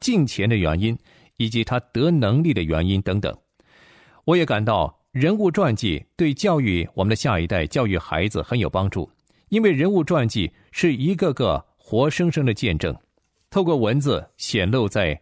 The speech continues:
人的面前，不是像教授理论那样的枯燥。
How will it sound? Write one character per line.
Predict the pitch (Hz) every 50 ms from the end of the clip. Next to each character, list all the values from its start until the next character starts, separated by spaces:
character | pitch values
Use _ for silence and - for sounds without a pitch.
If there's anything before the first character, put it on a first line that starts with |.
| _ _
人 | - 87 92 98
的 | 101 98
面 | 98 87 76
前， | - - - 64 65 - - _ _ _ _ _ - - - - _
不 | - 151 185
是 | - - 170 151 127 117 117
像 | - - 160 147 139 135
教 | - - 196 185 170
授 | - 165 139
理 | 110 90 73 78
论 | 107 131 127 120
那 | 117
样 | 107 90
的 | 82 76
枯 | - - 113 113
燥。 | - 113 85 - -